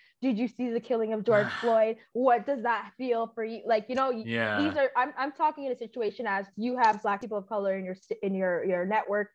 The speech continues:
Speaker 1: They're your friends. They're people you care about, your family members, et cetera.
Speaker 2: Mm-hmm.
Speaker 1: Approach it with care. "Hey, do you wanna speak about this today? I, I,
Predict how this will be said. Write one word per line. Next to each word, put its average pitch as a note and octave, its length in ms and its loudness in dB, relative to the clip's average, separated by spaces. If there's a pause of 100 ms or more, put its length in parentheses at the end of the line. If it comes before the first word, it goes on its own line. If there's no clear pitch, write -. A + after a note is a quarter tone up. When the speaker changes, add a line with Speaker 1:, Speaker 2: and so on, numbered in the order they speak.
(180)
Speaker 1:
They're G#3+ 140 4
your F#3+ 100 -2
friends. G3+ 320 -2
They're G3 140 0
people G3 220 -4
you F#3+ 120 -6
care G#3+ 180 0
about, G3 240 0
your G3 100 -6
family G3 320 0
members, F#3+ 240 -8
et F#3+ 140 -12
cetera. F#3+ 280 -8 (280)
Speaker 2:
Mm-hmm. G2+ 220 -12 (320)
Speaker 1:
Approach D4 440 4
it C4 80 4
with A#3+ 180 2
care. D#3 320 -2 (220)
"Hey, G3 340 4 (100)
do B3+ 80 2
you C4 180 4
wanna A#3 320 2
speak C#4+ 260 -8
about C#4 280 2
this C#4 220 -6
today? C#4 380 2
I, G#3+ 300 2
I, G#3 220 -2